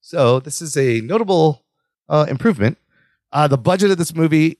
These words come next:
uh, seventy million dollars. So not a huge budget. It opened a few weeks ago. It's been out for a few weeks. September first, Labor Day weekend, does thirty-four million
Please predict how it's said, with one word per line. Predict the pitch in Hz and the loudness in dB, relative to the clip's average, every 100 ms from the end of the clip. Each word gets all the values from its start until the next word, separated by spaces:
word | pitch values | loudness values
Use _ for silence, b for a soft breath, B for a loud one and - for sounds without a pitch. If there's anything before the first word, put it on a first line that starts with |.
| - | -2
uh, | 120 107 | 0 0
seventy | - 233 240 | 2 0 2
million | 180 147 117 107 | 2 2 2 0
dollars. | 95 76 92 123 | -2 -2 -6 -6
So | - 127 113 101 160 | -2 2 2 0 0
not | 196 | 0
a | 202 | 2
huge | 151 95 - | 0 0 -4
budget. | 98 90 143 b b b b 175 | -4 0 0 b b b b -2
It | 202 - | -2 0
opened | 240 254 233 208 202 | -2 0 0 0 -4
a | 151 | -4
few | 254 262 | 0 2
weeks | 240 - | 2 0
ago. | 147 113 104 | -2 0 0
It's | - | 0
been | 165 | 0
out | 180 | 0
for | 175 | 2
a | 160 | 0
few | 151 | 2
weeks. | 123 107 - | 2 2 -2
September | - 147 147 | 0 0 0
first, | - 113 143 | 0 0 2
Labor | 170 160 | -2 0
Day | 147 | 2
weekend, | 131 123 127 120 | 2 2 0 0
does | 120 - | 0 0
thirty-four | 214 214 202 208 185 | 0 0 0 0 0
million | 170 170 170 156 151 143 | 2 2 2 0 -4 -6